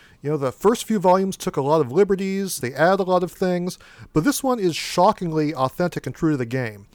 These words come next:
It tells the story of Link's adventures in Death Mountain and Zora's Domain, covering basically the second and third dungeons in the game, and it leads up to his first face-to-face encounter with Zant.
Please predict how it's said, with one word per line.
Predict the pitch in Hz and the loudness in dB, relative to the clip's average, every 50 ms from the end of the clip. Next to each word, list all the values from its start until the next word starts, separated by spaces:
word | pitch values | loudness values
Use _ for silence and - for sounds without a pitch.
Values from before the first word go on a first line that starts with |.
| - - - - - - - | -20 -20 -20 -20 -20 -16 -12
It | - - | -10 -2
tells | - 190 214 214 | 0 0 0 0
the | - 196 | 0 -4
story | - - 190 185 185 185 | -2 0 0 2 2 2
of | 170 151 139 131 | 0 0 0 0
Link's | 143 165 185 - - | -2 -2 -2 -2 -6
adventures | 160 131 156 160 170 - - 175 170 - | -4 0 0 -2 0 0 0 -2 -2 -2
in | 160 147 143 139 | -4 -6 -6 -2
Death | 123 156 170 - 147 | 0 0 0 0 -2
Mountain | 143 143 143 165 175 165 156 | -2 -2 -2 -2 -2 -4 -4
and | 147 127 117 | -4 -4 -2
Zora's | 110 147 160 165 170 165 147 | 2 2 4 4 2 0 0
Domain, | 143 160 156 156 160 160 165 165 160 | 0 0 0 0 0 -2 -2 -4 -2
covering | - 156 151 160 160 147 | -2 -2 0 0 -2 0
basically | 127 151 156 - - 160 165 160 | 0 -2 -2 -2 -2 -2 -2 -2
the | 147 131 | -2 -4
second | - - - 156 - 170 | -6 -4 -6 -4 -4 -4
and | 143 131 - | -8 -8 -6
third | - 151 156 160 147 | -4 -2 -2 -2 -2
dungeons | 127 131 135 143 - - 170 160 | 0 -2 -2 -2 -2 -6 -8 -6
in | 151 139 | -6 -6
the | 127 | -8
game, | 113 117 127 131 139 147 165 190 - _ _ - | -6 -6 -6 -4 -4 -6 -6 -8 -12 _ _ -8
and | 135 | -6
it | 135 143 | -2 0
leads | 156 175 - 175 | 0 0 0 0
up | 170 - | -2 -2
to | - 160 | -2 -4
his | 143 - | -4 -4
first | - - - 156 160 156 - - - - | -6 -4 -2 -2 -2 -2 -4 -8 -16 -20
face-to-face | - - - 156 165 170 - - - 147 - 165 151 143 - | -14 -4 -2 -2 -2 -2 -6 -8 -10 -8 -6 -4 -6 -6 -6
encounter | 147 - - - 147 147 151 151 151 | -10 -10 -6 -4 -2 -2 0 -2 -2
with | 147 135 127 113 | -2 -4 -6 -6
Zant. | 117 117 120 147 135 110 101 98 _ - | -6 -4 -2 -2 -2 -2 -6 -10 _ -20